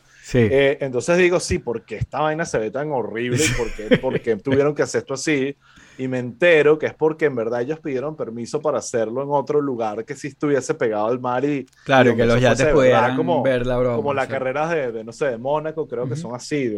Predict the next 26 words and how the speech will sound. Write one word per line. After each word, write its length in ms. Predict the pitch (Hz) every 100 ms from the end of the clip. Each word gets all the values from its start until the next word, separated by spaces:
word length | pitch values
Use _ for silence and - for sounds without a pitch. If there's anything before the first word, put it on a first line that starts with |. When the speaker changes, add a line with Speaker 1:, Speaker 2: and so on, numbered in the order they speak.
| 95
Speaker 2:
Discúlpenme 640 | 110 - 127 - 156 151
si 120 | -
estoy 180 | - 110
diciendo 320 | 113 - 139
algo 140 | 135 139
que 60 |
no 100 | 120
está 160 | 98 127
bien, 280 | 127 123 127 _ _ _ -
eh, 260 | 120 110 101
porque 180 | 104 107
en 80 |
verdad 260 | 101 98 98
me 220 | 107 123
confieso 640 | 117 120 101 107 95 120
que 100 | 117
no 100 | 110
sé 180 | 98 117
nada 420 | 110 104 104 113 120
del 200 | 107 98
tema. 400 | 113 117 135 - _ _ _ _
Eh, 520 | 120 120 113 110 117
y, 420 | 123 120 117 - 127
y 120 | 135
dije, 180 | 135 123
coño, 340 | 165 135 101